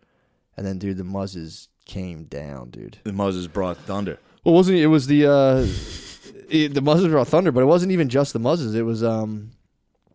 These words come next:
Speaker 1: whatchamacallit, the, the leader of Sudan used the Muzzes to be like, I, I mean, I think he's Muzz, but he hired, like, the Arabians to be like,
Speaker 2: Mm.
Speaker 1: "Yo, you want that?" 'Cause they have, there's just an oasis down there of just
Speaker 2: Yeah.
Speaker 1: cattle grazing land. And they're like,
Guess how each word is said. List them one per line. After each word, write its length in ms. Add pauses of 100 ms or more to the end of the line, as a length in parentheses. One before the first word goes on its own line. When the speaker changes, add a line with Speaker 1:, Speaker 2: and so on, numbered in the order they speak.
(120)
Speaker 1:
whatchamacallit, 480
the, 80
the 120
leader 320
of 100
Sudan 560
used 340
the 60
Muzzes 540 (120)
to 60
be 180
like, 500
I, 60
I 100
mean, 140
I 100
think 180
he's 200
Muzz, 320
but 120
he 140
hired, 300
like, 160
the 220
Arabians 680 (520)
to 60
be 140
like, 240
Speaker 2:
Mm. 220
Speaker 1:
"Yo, 320 (640)
you 140
want 200
that?" 180
'Cause 160
they 260
have, 180
there's 120
just 160
an 100
oasis 600
down 280
there 180
of 180
just 300
Speaker 2:
Yeah. 60
Speaker 1:
cattle 280
grazing 360
land. 320
And 100
they're 140
like, 380